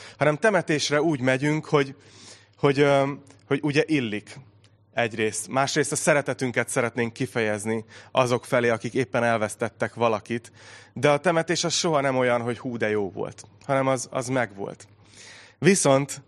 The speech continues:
ez a temetés, amit múlt héten láttunk, ez nagyon-nagyon máshogy alakult. Hogy azt láttuk, hogy az egyik résztvevő,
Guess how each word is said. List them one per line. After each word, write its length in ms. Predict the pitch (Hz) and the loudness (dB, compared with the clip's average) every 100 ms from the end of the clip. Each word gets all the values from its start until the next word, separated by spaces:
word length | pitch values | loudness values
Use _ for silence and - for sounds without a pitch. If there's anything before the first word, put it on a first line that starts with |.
| _ _ _ _ | _ _ _ _
ez 200 | 170 160 | 2 2
a 40 | |
temetés, 500 | 143 143 123 123 113 | 2 2 2 0 0
amit 160 | 127 127 | 0 2
múlt 200 | 135 123 | 0 2
héten 260 | 123 117 | 0 2
láttunk, 380 | 120 123 - 117 | 4 2 0 -2
ez 100 | 117 | 0
nagyon-nagyon 580 | 131 147 123 113 107 104 | 2 4 4 2 0 2
máshogy 440 | 104 98 - 107 | 2 0 -2 -2
alakult. 460 | 104 101 - 104 107 | 0 -2 -6 -10 -6
Hogy 160 | 123 123 - - - _ | -8 -8 -18 -20 -20 _
azt 200 | - 196 | 0 2
láttuk, 240 | 170 156 143 | 2 0 0
hogy 100 | 143 | 2
az 100 | 156 | 2
egyik 300 | 180 139 143 | 2 -2 0
résztvevő, 680 | 147 - 123 117 110 135 | 0 0 -4 -2 0 -2